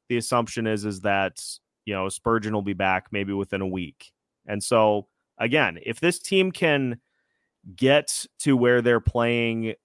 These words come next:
five hundred by the end of the month of November and rattle off a couple of wins and then really push it into gear in December, I, I think that's, I think that's all you can really hope for at this point.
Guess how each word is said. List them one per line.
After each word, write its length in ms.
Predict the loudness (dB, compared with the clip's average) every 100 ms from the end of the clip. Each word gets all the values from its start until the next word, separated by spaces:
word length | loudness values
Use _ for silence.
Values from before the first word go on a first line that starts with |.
| _ _
five 420 | -6 2 2 2
hundred 680 | 0 -2 0 0 -2 -4 -10 _ _ _ _ _
by 120 | -2
the 200 | 0 -2 0
end 240 | 0 2
of 80 | 0
the 60 | 0
month 400 | 0 0 -4 -10
of 180 | -6 -2
November 500 | -2 0 0 0 -2
and 80 | 2
rattle 260 | 2 4
off 240 | 4 2 -2
a 40 |
couple 360 | -6 -6 -4 -4
of 60 |
wins 460 | 0 0 0 -2 -8 _ _ _ _
and 120 | -8
then 80 | -6
really 560 | -4 0 2 4 4 2
push 320 | 0 -2 -2
it 80 | -4
into 160 | -4
gear 200 | -4 -2
in 80 | -4
December, 600 | -6 -2 0 2 0 -2 _ _ _ _ _ _ _ _ 0
I, 160 | 0 0
I 120 | -2
think 280 | -2 -4 0
that's, 440 | 0 0 -6 -14 -12
I 80 | -6
think 240 | -4 2
that's 260 | 2 2 2
all 140 | 2
you 100 | 0
can 160 | -4 -2
really 180 | -2 -2
hope 240 | -4 -4
for 180 | -4 -4
at 80 | -4
this 180 | -8 -6
point. 420 | -4 -2 -4